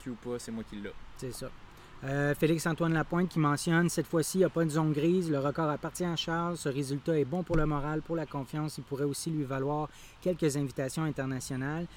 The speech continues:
Speaker 2: Il s'agit d'une grosse étape car ça change le portrait de l'été puisqu'il a déjà obtenu son standard pour les mondiaux. »
Speaker 1: Ouais,
Speaker 2: Euh, le
Speaker 1: peut se
Speaker 2: sta-,
Speaker 1: concentrer sur autre chose.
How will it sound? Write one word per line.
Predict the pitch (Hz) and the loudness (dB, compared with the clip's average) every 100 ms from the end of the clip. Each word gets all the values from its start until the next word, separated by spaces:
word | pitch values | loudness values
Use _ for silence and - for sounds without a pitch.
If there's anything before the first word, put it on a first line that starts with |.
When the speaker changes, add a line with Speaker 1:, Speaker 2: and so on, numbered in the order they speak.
| - - 131 | -18 -16 -10
Speaker 2:
Il | 120 | -4
s'agit | 143 131 156 | -2 0 0
d'une | 143 | 0
grosse | 143 143 170 156 | 0 0 0 -2
étape | 165 165 | -4 -6
car | - 123 | -6 -8
ça | - 131 | -6 -4
change | 160 156 | -4 -2
le | 143 | -2
portrait | 127 127 - 143 | -2 -6 -4 -2
de | |
l'été | 131 127 156 160 - - - | 0 0 0 -2 -6 -10 -2
puisqu'il | 185 - 147 | -2 2 0
a | |
déjà | 139 160 151 165 | 2 2 2 2
obtenu | - 135 139 | 0 -2 -2
son | - 127 | -4 -6
standard | 123 123 135 | -6 -4 -6
pour | 127 | -6
les | 120 | -6
mondiaux. » | 117 113 123 180 208 - - - - - | -6 -6 -2 -2 -4 -12 -18 -18 -18 -10
Speaker 1:
Ouais, | 139 | -4
Speaker 2:
Euh, | 143 147 147 151 - | 0 0 0 -4 0
le | 180 | 0
Speaker 1:
peut | |
se | 196 | 2
Speaker 2:
sta-, | 208 | 0
Speaker 1:
concentrer | 220 247 220 120 | 0 -4 -6 -8
sur | 113 110 | -8 -6
autre | 104 - | -8 -10
chose. | 101 | -14